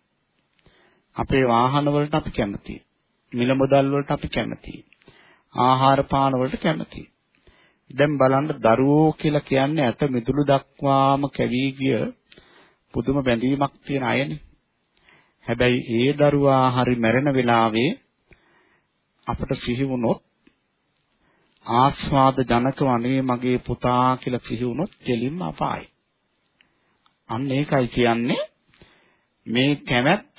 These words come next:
කියලා කියන්නේ ඇත්තටම මිත්‍ර ලීලාවෙන් ඉන්න වදකෙක් වගේ. දැන් බලන්න, දැන් අපි භික්ෂුන් වහන්සේලා හැටියට අපි වුණා,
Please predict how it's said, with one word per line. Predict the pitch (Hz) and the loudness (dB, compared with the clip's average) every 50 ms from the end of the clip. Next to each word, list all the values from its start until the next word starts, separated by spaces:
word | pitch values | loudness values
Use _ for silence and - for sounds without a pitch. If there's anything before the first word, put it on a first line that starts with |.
| 240 214 | -4 -4
කියලා | - - 160 143 131 123 | -2 0 0 0 0 0
කියන්නේ | - - 120 117 123 127 131 127 123 117 | -2 -2 -4 -2 -2 -2 -2 -2 -2 -2
ඇත්තටම | 117 - _ - 127 - - 117 110 113 - - 523 622 - _ _ _ _ _ - - _ - _ _ _ _ _ _ _ _ _ _ _ _ - | -2 -4 _ -6 -6 -4 -4 -4 -4 -4 -4 -4 -6 -8 -10 _ _ _ _ _ -20 -20 _ -20 _ _ _ _ _ _ _ _ _ _ _ _ -10
මිත්‍ර | - 110 113 117 131 147 - _ _ _ - - 175 175 165 | -6 -4 -2 -2 -2 -4 -4 _ _ _ -4 0 2 2 4
ලීලාවෙන් | 147 131 127 135 143 147 143 143 139 139 135 135 135 131 143 | 2 2 0 0 0 0 2 2 4 2 2 2 0 -2 -4
ඉන්න | 180 220 214 | -4 -2 -2
වදකෙක් | 180 156 170 180 208 - - 123 - - _ | 0 0 0 -2 -2 -4 -4 -8 -8 -8 _
වගේ. | - - - - - _ _ _ _ _ _ _ _ _ _ _ _ _ _ _ _ _ _ _ _ _ _ _ _ _ _ _ _ _ _ _ _ - | -12 -12 -12 -12 -16 _ _ _ _ _ _ _ _ _ _ _ _ _ _ _ _ _ _ _ _ _ _ _ _ _ _ _ _ _ _ _ _ -4
දැන් | 135 147 147 139 | -2 0 2 2
බලන්න, | 135 139 135 135 131 135 143 | 4 4 4 4 2 0 0
දැන් | 156 147 143 135 123 | 0 0 0 0 0
අපි | 120 - - 127 | -2 -2 -4 -4
භික්ෂුන් | 110 110 - - - 131 123 | -4 -4 -4 -4 -4 -4 -2
වහන්සේලා | 123 123 131 123 120 117 - 123 120 120 120 | -2 -2 -2 -2 -2 -2 -2 -2 -2 -2 -2
හැටියට | 120 113 110 - 117 120 - | -2 -2 -2 -2 -2 -2 -2
අපි | 120 - - - 131 | -4 -4 -4 -2 -2
වුණා, | 117 104 92 101 160 | -2 -2 0 -2 -2